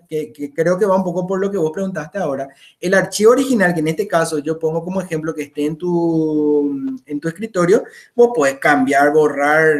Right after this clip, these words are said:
renombrarle, este, eh, poner en cualquier carpeta, lo que sea. Pero al estirarle a Zotero, él te crea una copia.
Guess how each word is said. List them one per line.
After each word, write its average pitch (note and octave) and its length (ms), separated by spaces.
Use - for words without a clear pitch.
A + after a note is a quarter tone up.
renombrarle, C#3+ 1120
este, C3+ 400
eh, B2 260
poner D#3+ 320
en E3+ 100
cualquier D#3 300
carpeta, D#3+ 380
lo F3 100
que F#3 120
sea. C3 300
Pero E3 160
al F3+ 100
estirarle G3 440
a A#3+ 60
Zotero, B3+ 420
él F#3+ 140
te G3 160
crea F#3 240
una F#3 200
copia. C#3+ 380